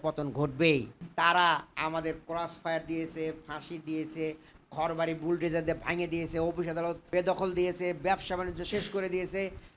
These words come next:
সর্বশেষ আমাদেরকে নিষিদ্ধ ঘোষণা করা হয়েছে। যেদিন নিষিদ্ধ ঘোষণা করছে, তার চার দিনের মাথায় সেই নিষিদ্ধ হয়ে গেল।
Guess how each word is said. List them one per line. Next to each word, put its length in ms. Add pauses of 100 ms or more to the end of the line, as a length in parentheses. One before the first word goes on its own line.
(140)
সর্বশেষ 1080
আমাদেরকে 840 (680)
নিষিদ্ধ 600
ঘোষণা 360
করা 220
হয়েছে। 380 (320)
যেদিন 380
নিষিদ্ধ 360
ঘোষণা 300
করছে, 340 (360)
তার 220 (800)
চার 300
দিনের 260
মাথায় 420 (220)
সেই 320
নিষিদ্ধ 380
হয়ে 220
গেল। 180